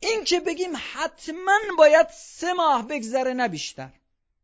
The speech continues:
این رو که نمیتونیم بگیم. اما بخوایم بگیم مازاد اراده شده بیشتر از سه ماه، خوب دقت کنید. این که بگیم دو ماه کافیه، یه ماه کافیه،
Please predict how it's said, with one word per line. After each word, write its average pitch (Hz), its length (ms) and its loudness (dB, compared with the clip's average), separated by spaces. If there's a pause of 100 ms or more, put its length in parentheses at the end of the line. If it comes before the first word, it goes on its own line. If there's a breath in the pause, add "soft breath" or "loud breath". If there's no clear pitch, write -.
(280)
این 403 240 -8
رو 392 80 0
که 320 180 -6
نمیتونیم 175 480 -8
بگیم. 117 260 -20 (840)
اما 370 320 4
بخوایم 330 380 -2
بگیم 302 300 -4
مازاد 254 1040 -2
اراده 302 460 2
شده 233 300 -6
بیشتر 311 720 -4
از 294 100 -2
سه 277 240 -8
ماه، 262 220 -6
خوب 294 300 -12
دقت 220 400 -8
کنید. 143 260 -20 (720)
این 311 220 -16
که 320 120 -12
بگیم 285 480 -14
دو 339 200 -2
ماه 339 280 0
کافیه، 190 480 -12 (580)
یه 247 360 -8
ماه 349 240 -2
کافیه، 202 520 -6